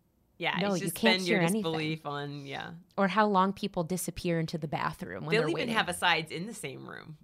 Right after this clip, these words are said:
Speaker 1: with each other.
Speaker 2: Oh, sure,
Speaker 1: You know,
Speaker 2: yeah,
Speaker 1: like,
Speaker 2: on
Speaker 1: just
Speaker 2: separate s-
Speaker 1: pouring the sherry while someone's sitting on the couch and they'll say it, and you're like
Speaker 2: It's a, it, it's a,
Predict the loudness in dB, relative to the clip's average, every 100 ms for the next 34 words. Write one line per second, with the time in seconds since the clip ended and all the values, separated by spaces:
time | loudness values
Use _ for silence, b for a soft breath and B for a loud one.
0 | _ -4 -4 -4 -4 -2 -2 -6 2 6
1 | 6 6 2 4 6 8 6 6 6 6
2 | 4 0 2 2 2 2 0 2 0 0
3 | -2 4 6 6 4 2 2 -2 -2 -4
4 | -2 -2 4 4 4 -4 -8 -10 -10 -8
5 | -8 -8 -8 -10 -12 0 2 6 4 4
6 | 0 0 -4 2 4